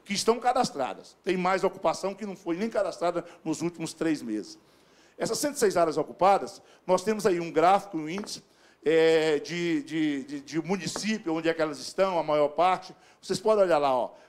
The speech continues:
quando colocou lá Total, Vilhena, lá, aquele, aquele gráfico maior,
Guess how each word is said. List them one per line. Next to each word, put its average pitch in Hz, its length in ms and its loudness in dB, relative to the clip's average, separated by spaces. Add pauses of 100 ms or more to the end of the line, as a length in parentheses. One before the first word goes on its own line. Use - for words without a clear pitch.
(120)
quando 214 160 -4
colocou 185 380 4
lá 151 100 4
Total, 165 540 4
Vilhena, 147 640 -2 (300)
lá, 143 400 2
aquele, 160 320 -2
aquele 139 300 -2
gráfico 139 360 -2
maior, 143 560 2